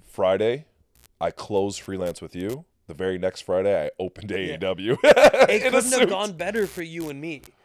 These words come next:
Speaker 2: Like, that, like, it worked out perfectly for, like, for both of us, 'cause it gave me Freelance, it gave me the reins of Freelance.
Speaker 1: Yep.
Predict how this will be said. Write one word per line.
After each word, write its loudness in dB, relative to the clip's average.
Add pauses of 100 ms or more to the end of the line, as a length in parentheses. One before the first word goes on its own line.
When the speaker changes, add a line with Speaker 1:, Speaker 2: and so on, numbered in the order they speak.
(120)
Speaker 2:
Like, -8
that, -8
like, -4 (560)
it -4
worked -6
out -8
perfectly -10
for, -10
like, -4
for -10
both -6
of -12
us, -10
'cause -14
it -10
gave -6
me -12
Freelance, -14
it -14
gave -6
me -12
the -8
reins -10
of -14
Freelance. -16
Speaker 1:
Yep. -6